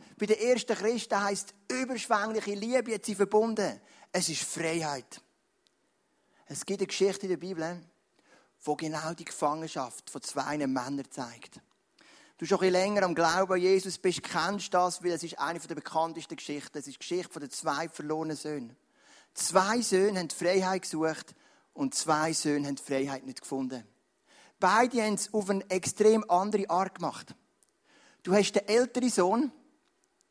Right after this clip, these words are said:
der ist ganz treu beim Vater geblieben. Du hast den jüngeren Sohn, der sagt irgendwann, „Ich habe keinen Bock mehr auf das Leben, die Heim ist zu langweilig.“ Lässt sein Erbe auszahlen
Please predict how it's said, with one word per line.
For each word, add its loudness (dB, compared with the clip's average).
der -6
ist -8
ganz -2
treu 2
beim -4
Vater -6
geblieben. -10
Du -2
hast -2
den 2
jüngeren 2
Sohn, 2
der -2
sagt 4
irgendwann, 2
„Ich -2
habe 2
keinen -2
Bock -10
mehr -6
auf -10
das -12
Leben, -2
die -8
Heim -6
ist -10
zu -6
langweilig.“ -2
Lässt -4
sein -6
Erbe -2
auszahlen -2